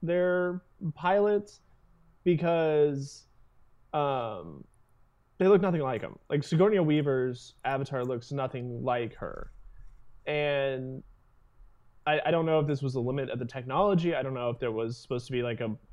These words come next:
a, a purposeful, like, this is what you look like as a human and you're gonna look different as an avatar. So maybe there's some, like, metaphor in, like,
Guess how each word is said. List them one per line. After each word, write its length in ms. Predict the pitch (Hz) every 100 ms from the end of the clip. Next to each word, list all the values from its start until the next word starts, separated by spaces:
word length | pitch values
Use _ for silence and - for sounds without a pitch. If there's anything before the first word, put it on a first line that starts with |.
| -
a, 120 | 127 123
a 40 | 127
purposeful, 800 | - 131 127 127 120 120 - - _ - _ _ _ _ _ _ - - 147 135 123 127
like, 480 | 120 113 120 - -
this 260 | 139 143 143
is 80 | 135
what 120 | 147
you 120 | 131
look 100 | 139
like 100 | 135
as 140 | 131 131
a 80 | 131
human 460 | 156 147 143 135
and 80 | 127
you're 80 | 123
gonna 120 | 120
look 180 | 120 120
different 300 | 135 123 120
as 100 | 117
an 80 | 120
avatar. 460 | 113 127 135 127 127
So 120 | 131
maybe 120 | 120
there's 180 | 123 123
some, 200 | 135 120
like, 160 | 117 117
metaphor 540 | 120 117 - 127 117
in, 100 | 113
like, 200 | 101 104